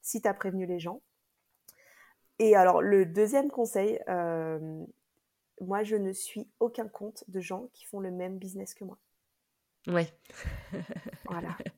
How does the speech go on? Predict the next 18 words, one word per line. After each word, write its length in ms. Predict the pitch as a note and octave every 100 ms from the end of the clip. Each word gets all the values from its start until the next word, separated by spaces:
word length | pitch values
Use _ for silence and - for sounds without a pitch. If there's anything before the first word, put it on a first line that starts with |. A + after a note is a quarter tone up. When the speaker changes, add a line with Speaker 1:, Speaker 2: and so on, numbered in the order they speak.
| _ _
Speaker 1:
<laughs> 340 | A3+ B3 C4+ -
Je 140 | F#3+
ne 200 | A3 G#3+
suis 200 | G#3 -
pas 220 | G3 G#3 A#3
de 100 | C#4
coach 280 | - C4+
en 100 | C4 B3
organisation, 720 | A#3 A3+ A3+ A3 - G#3+ A3
je 120 | G3+
ne 140 | G3+ F#3
suis 220 | - F#3
pas 240 | - G#3+
mes 160 | A3+ A#3+
collègues, 440 | A#3+ A3+ A3 G#3+ G#3+
heu, 100 | G#3
conseillères 600 | - G3+ G#3+ G3+ G3+ -
culinaires. 540 | G#3 G3+ F#3+ F#3 -